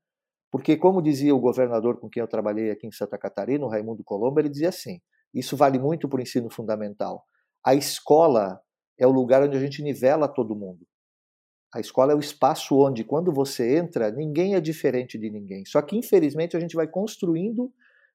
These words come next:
muitas diferenças e desigualdades ao longo do processo, porque à medida que as crianças e os jovens vão descobrindo a diversidade cultural, a diversidade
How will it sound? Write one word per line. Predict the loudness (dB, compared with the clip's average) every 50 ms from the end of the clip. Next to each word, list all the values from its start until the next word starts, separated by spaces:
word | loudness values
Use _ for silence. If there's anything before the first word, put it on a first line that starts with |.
| _ -4
muitas | -2 -2 0 2 2 2 2
diferenças | 0 -2 -2 2 2 4 4 2 2 0 -6 -6
e | -6 -6
desigualdades | -6 -4 0 2 2 2 4 2 0 0 0 0
ao | 0 0
longo | 0 -2 -2 -4
do | -6 -4
processo, | -2 0 0 0 0 2 0 0 0 -2 -8 -4
porque | -4 -4 2 2
à | 2 2
medida | 2 -2 -4 -4 -2 -2 0 2 2 2 2
que | 2 0 0
as | 0 0 -4
crianças | -6 -4 -2 2 2 2 0 0 -4 -10 -10 -10 -10 -12 -14 -18 _ _ _ _ _ _ _ _ _ -8
e | -6
os | -4 2
jovens | 4 6 6 6 4 2 -2 -2
vão | -2 0 0 0 -2
descobrindo | -4 -6 -6 -2 -2 -2 0 0 -2 -4 -2 -2 2 2 2
a |
diversidade | 2 0 -2 -2 -2 -2 -4 -6 -10 -8 -2 0 0 0 0 0 -4 -8
cultural, | -6 -6 -6 -6 -4 -4 -2 2 2 2 2 2 0
a | -2
diversidade | -4 -6 -8 -8 -8 -6 -2 0 0 0 0 -2 -4